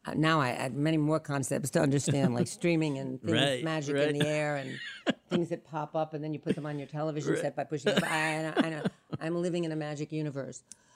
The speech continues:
Speaker 1: No, I went across the street to the Forty-second Street Library, and I read about cable. And I read about this thing called Home Box Office, and I realized it was part of something called Time Life, I think it
Speaker 2: Mm-hmm,
Speaker 1: was then,
Speaker 2: mm-hmm.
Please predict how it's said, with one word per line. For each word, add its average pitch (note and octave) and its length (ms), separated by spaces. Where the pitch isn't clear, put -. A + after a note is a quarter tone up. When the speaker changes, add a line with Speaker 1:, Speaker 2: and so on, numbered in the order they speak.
Speaker 1:
No, A3+ 240
I G3+ 100
went A3 160
across A3 360
the G3+ 100
street - 640
to G3 120
the F3+ 100
Forty-second F#3 760
Street F#3+ 260
Library, D#3+ 640
and D3+ 200
I D3+ 160
read D#3+ 260
about D3 240
cable. D3 480
And D#3 280
I D3 60
read D#3 160
about D3 200
this D3+ 120
thing C#3+ 160
called C#3 220
Home C3+ 180
Box C3+ 300
Office, D3 260
and D3 120
I C3+ 40
realized C#3 300
it - 20
was C3+ 120
part C3+ 200
of C3+ 80
something C3+ 280
called C3 440
Time D3 320
Life, C#3+ 440
I G#3 80
think A3+ 180
it A3+ 40
Speaker 2:
Mm-hmm, A3 80
Speaker 1:
was A3+ 160
then, A3+ 260
Speaker 2:
mm-hmm. E3 100